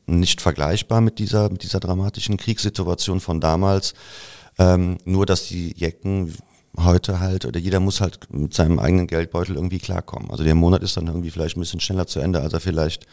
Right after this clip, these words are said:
kalendarisch ist. Ähm, das ist eigentlich das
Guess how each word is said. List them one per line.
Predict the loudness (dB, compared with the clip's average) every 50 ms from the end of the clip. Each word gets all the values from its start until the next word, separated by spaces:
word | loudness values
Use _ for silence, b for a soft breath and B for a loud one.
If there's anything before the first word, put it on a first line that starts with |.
| B B B B B
kalendarisch | 2 4 4 6 6 6 6 4 4 4 2 0
ist. | 0 0 0 0 -2 -4 -8 B B B B B B B B B B B B 4
Ähm, | 6 6 6 6 6 4 2 0 -2 -6 _ -20 -2
das | 2 2 4 4 4
ist | 2 2 0
eigentlich | 0 0 0 2 0 0 0
das | 0 -2 0 0 -2 -4 -6 -8